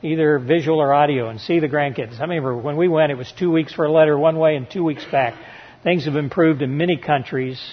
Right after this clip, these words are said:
uh, but separation is still the hardest thing. And then medicine is only part of the equation, and, uh, I learned that very quickly.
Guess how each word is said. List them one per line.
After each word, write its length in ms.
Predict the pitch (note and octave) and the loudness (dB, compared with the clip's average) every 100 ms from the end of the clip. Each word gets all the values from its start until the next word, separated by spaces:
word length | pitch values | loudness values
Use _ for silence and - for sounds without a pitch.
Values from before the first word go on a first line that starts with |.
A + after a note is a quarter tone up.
| - | -10
uh, 280 | C3+ B2 A#2+ | -6 -6 -6
but 160 | D3+ | -8
separation 640 | - D#3 E3+ C3+ C3 - B2+ | -4 -4 -2 -4 -4 -8 -12
is 120 | - | -12
still 280 | - B2+ A#2+ | -10 -8 -8
the 100 | A#2+ | -8
hardest 400 | B2 A#2 - - | -8 -8 -12 -14
thing. 300 | B2 A#2+ A#2 - - - - - | -12 -14 -18 -20 -20 -20 -8 0
And 100 | F3+ | 2
then 140 | F3 | 4
medicine 420 | F#3+ F#3+ - F3+ | 6 6 4 0
is 160 | D#3+ C#3+ | 0 2
only 280 | E3 D#3 C#3 | 2 2 -2
part 260 | - D3+ | 2 2
of 80 | C#3+ | 2
the 80 | C#3 | -2
equation, 720 | B2 D3+ C#3 C3+ C#3 C3+ C#3 | -2 0 0 -2 -6 -8 -10
and, 380 | - C3+ C3 B2+ | -10 -10 -10 -6
uh, 40 | D3 | -4
I 320 | C3 C#3+ C#3+ | -2 -2 -2
learned 240 | D3+ D3 | -2 0
that 100 | D3 | 0
very 200 | C3 C3+ | 0 -4
quickly. 560 | - E3 D3 D3+ C3+ | -2 -2 0 0 0